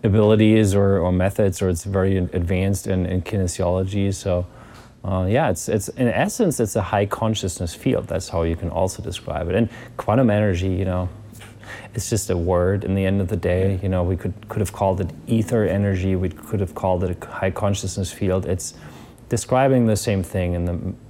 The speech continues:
Speaker 1: you know, and, and I think we, we, we try to get it across what, what we mean by that.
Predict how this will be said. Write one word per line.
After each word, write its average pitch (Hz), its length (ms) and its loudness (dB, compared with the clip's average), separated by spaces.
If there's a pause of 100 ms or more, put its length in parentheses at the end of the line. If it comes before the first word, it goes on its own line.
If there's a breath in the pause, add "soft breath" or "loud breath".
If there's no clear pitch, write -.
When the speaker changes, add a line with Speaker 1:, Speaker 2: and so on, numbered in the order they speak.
(400)
Speaker 1:
you 98 80 0
know, 87 240 -2
and, 98 180 0
and 110 140 2
I 131 60 4
think 139 260 4
we, 113 180 6
we, 104 140 2
we 107 200 -2
try 117 240 2
to 110 60 4
get 101 180 4
it 95 120 2
across 87 520 -2
what, 82 280 -4
what - 160 -4
we 92 140 0
mean 85 320 0
by 64 160 -2
that. 64 360 -8